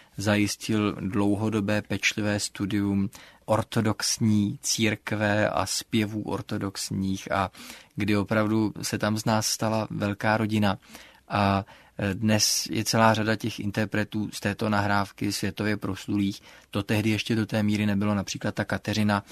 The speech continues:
kterou jsme tam slyšeli, eh, to je Nina Štémer, dneska jedna z nejžádanějších wagnerovských zpěvaček. Je, zpívá velmi často třeba Sentu. A i ten, eh, kněz Fotis, ten mužský hlas v závěru,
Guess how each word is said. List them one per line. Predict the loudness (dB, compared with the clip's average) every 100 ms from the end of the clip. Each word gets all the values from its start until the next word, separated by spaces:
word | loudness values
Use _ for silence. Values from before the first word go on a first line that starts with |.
| -20 -20
kterou | -8 -4 -2
jsme | -2 -4
tam | -4 -2
slyšeli, | -2 0 0 0 -2 -8 -20 -12 -2
eh, | 0 0 2
to | 4
je | 4 4
Nina | 4 4 4
Štémer, | 2 2 4 4
dneska | 2 0 0
jedna | 0 2 0
z | 2
nejžádanějších | 2 2 0 0 0 0 0 0 -4 -6 -16 -12
wagnerovských | 0 2 4 2 2 0 -4 -4
zpěvaček. | -2 -2 -2 -4 -4 -4 -6 -12 -20 -18 -8
Je, | -4 -4
zpívá | -4 -2 0 0
velmi | 0 -4
často | -6 -6 -6
třeba | -4 -2 -2
Sentu. | -4 -6 -4 -2 -2 -4 -20 -12 -2
A | 2 2
i | 0 -4
ten, | 0 4 4 4 2
eh, | -2
kněz | 0 0 0
Fotis, | 2 0 2 0 -2 -6
ten | -2 -2
mužský | -2 -4 -4
hlas | -2 -2
v | -2
závěru, | 0 0 0 0